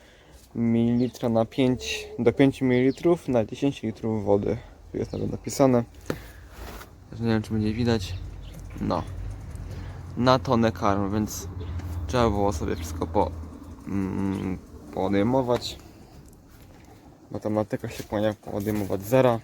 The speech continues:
i wyjdzie nam tyle, ile powinniśmy dawać tego. Dobra, to sobie to położymy. Jeszcze chciałem wam powiedzieć, że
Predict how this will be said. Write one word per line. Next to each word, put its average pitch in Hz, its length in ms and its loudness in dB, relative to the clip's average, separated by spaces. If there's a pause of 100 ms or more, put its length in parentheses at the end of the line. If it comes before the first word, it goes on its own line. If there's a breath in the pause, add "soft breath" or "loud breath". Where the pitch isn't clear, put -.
(320)
i 117 60 -8
wyjdzie 101 360 -2
nam 98 140 -2
tyle, 107 340 0
ile 98 260 0 (580)
powinniśmy 113 580 -2
dawać 110 360 -8
tego. - 180 -16 (1800 loud breath)
Dobra, 107 320 -2 (420)
to - 60 -20
sobie - 200 -18
to - 60 -16
położymy. 123 640 -2 (2500 loud breath)
Jeszcze 120 260 0
chciałem 123 220 2
wam 120 140 2
powiedzieć, 120 480 2
że 107 200 2